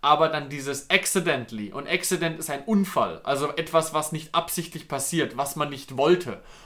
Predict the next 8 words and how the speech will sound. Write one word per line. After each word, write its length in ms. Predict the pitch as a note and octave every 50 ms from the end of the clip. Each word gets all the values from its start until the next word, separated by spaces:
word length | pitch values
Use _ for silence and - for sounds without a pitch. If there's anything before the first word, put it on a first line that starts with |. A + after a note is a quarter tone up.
| - -
und 160 | C#3+ C3+ B2+
das 100 | F3 G3 G3+
ist 100 | F3+ F3
natürlich 360 | E3 D3 D#3 D3+ C#3+ C3+ -
kompletter 440 | - - F#3+ F#3 F3+ F3 D#3+ D3+ C#3+
Sch-, 200 | - - - -
Quatsch. 380 | - - E3 G3+ - - - - - - - - - - -
Also 160 | C#3+ D3 E3